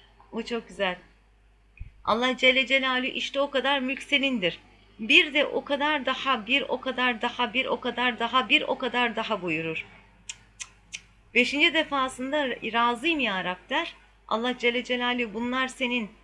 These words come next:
bunların on misli de canının istediği, gözünün lezzet duyduğu her şey senindir." buyurur. Adam,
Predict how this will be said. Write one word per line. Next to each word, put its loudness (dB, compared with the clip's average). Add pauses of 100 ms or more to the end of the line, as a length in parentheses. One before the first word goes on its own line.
(120)
bunların 2
on 2
misli -2
de 4 (300)
canının 0
istediği, 0
gözünün -2
lezzet 0
duyduğu -2
her 0
şey -2
senindir." -6
buyurur. -4
Adam, -2